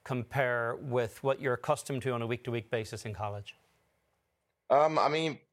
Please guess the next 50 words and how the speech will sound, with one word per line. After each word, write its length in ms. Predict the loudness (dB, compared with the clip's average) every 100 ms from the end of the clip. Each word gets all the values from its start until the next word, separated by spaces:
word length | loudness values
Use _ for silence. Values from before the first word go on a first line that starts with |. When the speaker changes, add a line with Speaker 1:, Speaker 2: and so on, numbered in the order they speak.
| -20 -10 2
Speaker 2:
getting 260 | 4 4
a 40 | 2
group 280 | 2 -2
from 240 | 2 0 0
people 340 | -4 -2 4
all 180 | 6 8
around 200 | 6 2
the 60 | 0
country, 500 | -2 -2 -2 -4 -6 -4
um, 400 | 2 4 2 -4 _ -4
and 100 | 4
all 140 | 6
around 160 | 8 6
the 80 | 4
world, 260 | 4 6
obviously 300 | 4 0 -6
being 160 | -6 -2
on 180 | -2 -2
a 40 |
national 420 | -4 -6 -6 -10
team, 300 | -8 -10 -10 -14 _ _ 0
um, 260 | 0 0 0
it's 200 | 0 2
so 220 | 4 4
amazing. 520 | 4 0 0 -4 -6 -12 _ -6
Um, 340 | -4 -4 -6 -10 -4
and 500 | -2 -2 -4 -8 -12 _ _
it, 280 | 0 0 -4 -8
you're 180 | -4
just 160 | -2 0
playing 220 | 2 2
for 120 | 0
something 300 | -2 0 -2
bigger 200 | 0 0
than 140 | 0 -2
yourself. 460 | -4 2 4 4
And 180 | -2 -4
Mister 240 | -4 -2 0
Arnold 260 | 0 0
Palmer, 400 | 0 0 0 -4 -8 _ _ _ _
um, 220 | -2 0 0
obviously 420 | 0 -2 -4 -4
behind 420 | -2 0 -2 -2
the 80 | -2
whole 180 | 0 -2
thing 260 | -2 -6
in 80 | -4
the 80 | -6
tournament, 500 | -8 -6 -6 -8 -6
um, 280 | -4 -6